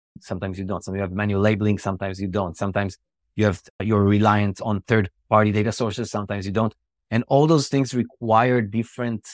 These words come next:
things in how you want to monitor and the type of things you want to get alerted on. So a key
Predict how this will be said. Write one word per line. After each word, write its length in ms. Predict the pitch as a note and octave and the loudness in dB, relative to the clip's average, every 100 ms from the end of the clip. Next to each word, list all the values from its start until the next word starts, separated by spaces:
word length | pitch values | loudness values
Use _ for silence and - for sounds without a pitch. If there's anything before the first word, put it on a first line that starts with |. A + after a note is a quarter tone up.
| - _ _ | -20 _ _
things 540 | B2+ B2 B2 A2 A2 - _ | 2 4 2 0 -6 -14 _
in 360 | G#2+ G2+ G2+ G#2 | -2 0 2 2
how 400 | G#2 G#2+ A2 A2 | 2 4 4 4
you 200 | G#2+ G#2+ | 0 -2
want 360 | G2+ G#2 G#2+ A2 | -4 -4 -4 -4
to 60 | |
monitor 340 | G#2 G#2+ G#2 G#2+ | -2 -2 -2 -2
and 120 | F#2 | -4
the 60 | - - | -10 -6
type 160 | G2+ G2 | -6 -4
of 100 | A2 | -6
things 160 | G2 | -4
you 60 | G2 | -4
want 120 | G2 | -4
to 60 | F#2 | -2
get 40 | |
alerted 300 | F2+ G#2+ B2 | -4 -4 -2
on. 180 | B2+ C3 _ _ _ _ | -2 -2 _ _ _ _
So 520 | - - G#2+ G2+ F#2+ - _ _ | -18 -2 0 2 0 -4 _ _
a 100 | G2 | -10
key 600 | - C#3 C#3+ C#3 B2 A#2+ | -6 -2 2 2 0 -6